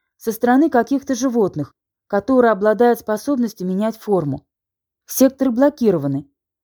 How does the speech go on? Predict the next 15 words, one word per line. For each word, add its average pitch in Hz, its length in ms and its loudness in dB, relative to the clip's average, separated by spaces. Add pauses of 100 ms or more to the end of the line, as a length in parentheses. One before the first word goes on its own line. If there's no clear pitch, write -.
с - 100 -20
целью 202 340 2
предотвратить 202 680 -2
распространение 180 800 -4
этих 175 220 -8
тварей 220 460 0 (180)
по 170 120 -4
всей 214 220 -6
сфере. 170 460 -4 (720)
Однако, 208 540 0 (160)
как 190 140 -4
сказал 190 400 -2
человек 190 440 -2
с - 80 -4
экрана, 175 460 -2